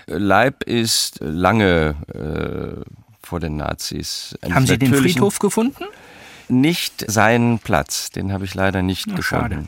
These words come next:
Speaker 1: Aber er ist also in Lodz gestorben, eines natürlichen Todes. Aber Alter,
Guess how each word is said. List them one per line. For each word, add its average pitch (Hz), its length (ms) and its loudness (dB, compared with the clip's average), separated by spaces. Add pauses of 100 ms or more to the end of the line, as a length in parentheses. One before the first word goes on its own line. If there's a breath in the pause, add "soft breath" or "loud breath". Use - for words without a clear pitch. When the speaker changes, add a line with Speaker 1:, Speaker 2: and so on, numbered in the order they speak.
Speaker 1:
Aber 104 240 2
er 123 240 2
ist 127 280 -2
also 107 220 -2
in 117 400 0 (600 loud breath)
Lodz - 640 -2 (100)
gestorben, 117 720 0 (540 loud breath)
eines 98 280 -2
natürlichen 117 580 -4
Todes. 110 420 -4
Aber 95 340 0
Alter, 120 540 2